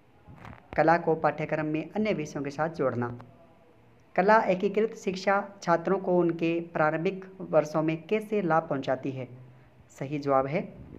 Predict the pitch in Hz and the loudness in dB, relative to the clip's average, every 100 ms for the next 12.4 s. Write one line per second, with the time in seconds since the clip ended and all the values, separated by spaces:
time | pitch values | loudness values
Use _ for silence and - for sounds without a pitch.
0 | - - _ - - - - - - 151 | -20 -20 _ -20 -18 -16 -16 -8 -2 2
1 | 175 175 165 165 165 165 165 147 139 135 | 2 2 0 0 -4 -2 -2 0 0 0
2 | 143 202 202 147 143 - 127 - 131 131 | 0 -2 -2 -2 -2 -4 -6 -4 -6 -6
3 | - - - - - 151 175 180 - - | -8 -12 -12 -20 -6 0 0 -2 -14 -20
4 | - _ 208 214 247 240 190 185 214 220 | -20 _ 4 6 6 4 -2 0 0 0
5 | 233 - - 185 185 190 185 - - - | -2 -4 -6 -6 -2 0 0 -2 -14 -18
6 | - 262 262 202 190 190 196 190 143 135 | -4 -4 -2 0 2 4 2 2 0 -2
7 | - 156 156 139 - - - _ - - | -2 0 2 0 -4 -12 -20 _ -20 -20
8 | - - - 135 135 135 139 196 220 - | -18 -10 -4 -2 2 2 2 -2 -6 -16
9 | - - - - - 147 143 165 208 - | -20 -20 -20 -20 -12 -2 0 2 2 2
10 | 147 147 147 196 180 170 156 160 151 147 | 2 2 2 -2 -2 0 0 0 0 -2
11 | 147 147 175 143 135 190 170 147 135 131 | -4 -4 -4 -2 -2 -2 -2 0 -2 -2
12 | 135 139 131 | -6 -6 -6